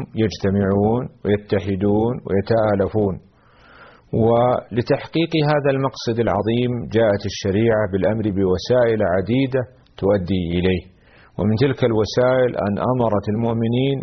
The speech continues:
بأداء الصلاة جماعة، ورتبت على ذلك الأجور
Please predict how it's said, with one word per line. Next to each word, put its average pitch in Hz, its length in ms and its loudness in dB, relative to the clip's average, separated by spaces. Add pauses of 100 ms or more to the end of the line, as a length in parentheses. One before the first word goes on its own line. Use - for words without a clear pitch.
بأداء 98 540 2 (360)
الصلاة 110 600 0 (440)
جماعة، 139 440 0 (560)
ورتبت 123 640 0
على 104 140 2 (140)
ذلك 120 320 0
الأجور 101 460 0